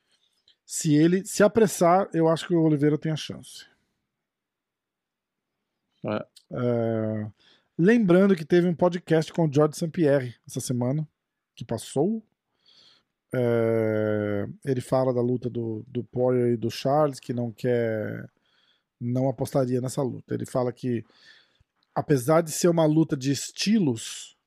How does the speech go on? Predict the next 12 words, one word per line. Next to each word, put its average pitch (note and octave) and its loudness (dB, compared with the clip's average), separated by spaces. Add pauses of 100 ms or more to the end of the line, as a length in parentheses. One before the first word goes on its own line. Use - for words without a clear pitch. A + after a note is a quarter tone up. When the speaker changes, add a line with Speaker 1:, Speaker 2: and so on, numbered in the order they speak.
(100)
Speaker 1:
né, D#3+ 0
tipo A2+ -4
o G#2+ -10
trocador B2+ 0
contra B2 -8
o A#2 -6
cara B2 -6
do A#2 -10
jiu-jitsu, B2 -4
ele A#2 -6
fala B2+ -4
que B2 -4